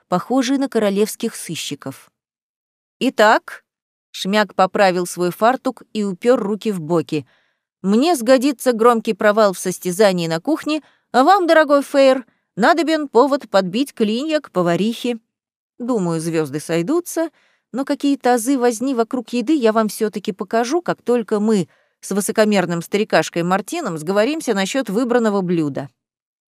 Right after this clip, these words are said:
Ближайшие четыре дня выдались для Монфакона суетными и насыщенными. Азы кулинарной возни — преподавались по утрам в течение от силы полутора часов,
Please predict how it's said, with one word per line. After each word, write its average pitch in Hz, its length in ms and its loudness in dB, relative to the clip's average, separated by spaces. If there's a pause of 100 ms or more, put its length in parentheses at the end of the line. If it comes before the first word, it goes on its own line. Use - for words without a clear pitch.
(680)
Ближайшие 208 640 0
четыре 233 380 -4
дня 220 280 0
выдались 240 480 -2
для 185 180 0
Монфакона 233 640 0
суетными 220 680 -2
и 185 160 -2
насыщенными. 156 880 -6 (400)
Азы 208 300 2
кулинарной 254 580 2
возни — 226 580 2 (380)
преподавались 269 720 4
по - 100 -4
утрам 269 380 2
в - 40 -14
течение 269 600 -2
от 302 100 -4
силы 233 400 -2
полутора 170 480 0
часов, 320 460 -6